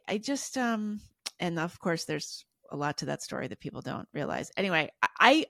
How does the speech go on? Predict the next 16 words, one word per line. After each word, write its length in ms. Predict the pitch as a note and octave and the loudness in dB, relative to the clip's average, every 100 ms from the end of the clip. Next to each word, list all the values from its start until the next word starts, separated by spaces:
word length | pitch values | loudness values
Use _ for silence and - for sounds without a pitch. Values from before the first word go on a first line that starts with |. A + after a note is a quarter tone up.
| - | 4
I 140 | B3 | 4
found 720 | D4+ - D#4+ F#4 F#4 F4+ E4 D#4+ _ _ _ _ _ | 2 0 2 4 2 2 -2 -4 _ _ _ _ _
this 640 | G3 G#3+ G#3+ G#3 - - - _ _ _ _ | 0 4 4 4 -2 -6 -10 _ _ _ _
human 560 | - - A3+ A3+ A#3 A3 | -16 -4 4 6 6 4
interest 500 | G3 F#3 F#3 F3+ - | 0 -2 -2 -4 -4
feature 480 | F3 E3 F3 A3 A#3 _ _ _ _ _ _ _ _ _ - | -4 -2 0 0 -2 _ _ _ _ _ _ _ _ _ 0
astonishing 920 | G#3+ - - - A3 A3 G#3+ - F3+ | 2 2 0 4 6 6 4 0 -2
in 120 | - E3 | -2 -4
its 340 | D#3 - - - | -4 -8 -12 -6
credulity. 720 | F3+ D3+ D3 - - F#2+ - _ _ _ _ _ _ _ _ - | -4 -2 -2 -4 -10 -16 -20 _ _ _ _ _ _ _ _ 2
Like, 220 | G#3+ G#3 _ _ | 2 2 _ _
absolutely 680 | A#3 C#4+ C#4 - B3+ A#3 G3 | 8 8 8 -2 0 0 0
amazing. 600 | F3+ D#3+ C#3+ - - - - - - - _ _ - | -4 -4 -6 -8 -12 -14 -20 -20 -20 -20 _ _ 2
Um, 340 | F#3 E3+ E3+ | 4 4 2
because 280 | G#3+ B3 G#3+ - | 2 4 2 2
anybody 840 | B3 D4+ F4+ C4+ B3 A#3 G#3+ G#3+ | 4 6 6 6 6 4 0 -2